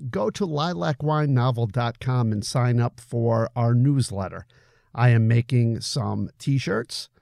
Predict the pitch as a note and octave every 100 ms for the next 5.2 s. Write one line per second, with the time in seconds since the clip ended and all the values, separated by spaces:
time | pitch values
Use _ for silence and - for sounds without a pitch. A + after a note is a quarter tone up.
0 | _ _ _ _ - D3+ D3+ E3 A#2 F3
1 | F#3+ G3 D#3 D#3+ F#3 F3+ - F#3 C#3 F3+
2 | C3+ D#3 D3+ D3+ D3+ D3+ D3+ D3 - -
3 | E3+ E3+ E3 E3 C3 _ _ _ - C#3+
4 | D3+ - D#3 E3 F3+ F3 - - C#3 C3+
5 | C3+